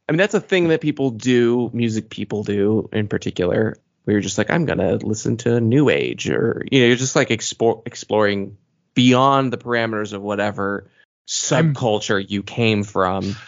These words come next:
Speaker 2: I'm really into krautrock now
Speaker 1: Yeah.
Speaker 2: and cinema, cinema <laughs> veritas.
Speaker 1: But I think that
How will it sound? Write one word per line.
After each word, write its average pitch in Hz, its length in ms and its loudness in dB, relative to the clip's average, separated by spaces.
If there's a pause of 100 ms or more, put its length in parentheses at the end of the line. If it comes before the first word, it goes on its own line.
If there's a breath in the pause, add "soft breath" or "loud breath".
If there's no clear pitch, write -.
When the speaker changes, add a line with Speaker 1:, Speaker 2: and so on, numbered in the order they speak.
(400 loud breath)
Speaker 2:
I'm 151 280 2
really 147 720 4
into 120 580 -2
krautrock 151 920 -2
now 196 560 -2
Speaker 1:
Yeah. 117 360 2
Speaker 2:
and 107 300 -8 (200)
cinema, 143 360 0 (360)
cinema 147 500 -2
<laughs> 139 100 0
veritas. - 800 -4 (1800 loud breath)
Speaker 1:
But 180 880 -4
I 151 140 2
think 180 320 -4
that 170 140 -2